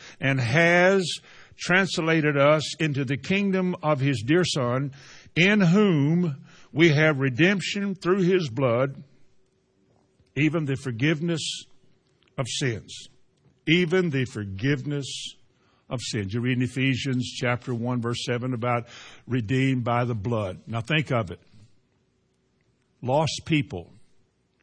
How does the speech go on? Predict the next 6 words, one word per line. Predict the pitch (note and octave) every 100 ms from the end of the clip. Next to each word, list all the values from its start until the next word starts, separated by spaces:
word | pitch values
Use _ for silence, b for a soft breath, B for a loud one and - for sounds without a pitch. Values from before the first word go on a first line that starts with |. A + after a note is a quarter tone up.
| -
without | C3+ C3+ D3 D3
hope | A#2 D3+ F3 G#3 - - b b b b b -
and | B2+
without | C3+ C#3 D3 C#3
God, | B2 D3 A#2+ A2 A#2 -
religious, | G#2 C3+ C#3 F3 F#3 - F#2+ - - - - -